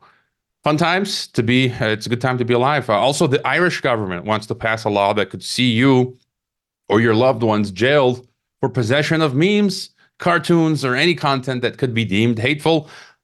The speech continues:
The bill includes no definition of hate and is wide open to abuse by bad actors in the government. Defend free speech. Say no to this le-, legislation. This is coming from free speech ireland dot I E. This is what freedom, liberty, um,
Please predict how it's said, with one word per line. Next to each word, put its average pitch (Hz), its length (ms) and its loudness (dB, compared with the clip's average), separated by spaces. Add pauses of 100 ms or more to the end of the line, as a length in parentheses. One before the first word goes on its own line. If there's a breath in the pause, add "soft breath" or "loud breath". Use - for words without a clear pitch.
The 98 100 -2
bill 131 240 4
includes 117 340 0
no 139 160 0
definition 131 520 -2
of 113 120 -2
hate 165 300 -2
and 110 160 0
is 104 160 -2
wide 123 340 0
open 147 280 0
to 80 140 -6
abuse 123 320 -2
by 117 200 -2
bad 113 420 -4 (300)
actors 123 400 -2
in 101 60 -4
the 95 80 -4
government. 82 420 -4
Defend 147 400 -4
free 139 160 0
speech. 131 320 -4
Say 127 180 0
no 120 200 2
to 127 100 0
this 117 160 2
le-, 107 280 -2
legislation. 104 580 -2
This 95 160 -6
is 101 100 -4
coming 101 240 -2
from 95 160 -4
free 123 300 0
speech 113 420 -2
ireland 104 480 0 (340 loud breath)
dot 101 320 -2 (420 loud breath)
I 98 360 -2
E. 95 320 -2 (240 loud breath)
This 156 200 2
is 147 140 4
what 143 300 2
freedom, 143 460 2 (140)
liberty, 135 640 2 (460 soft breath)
um, 98 520 -2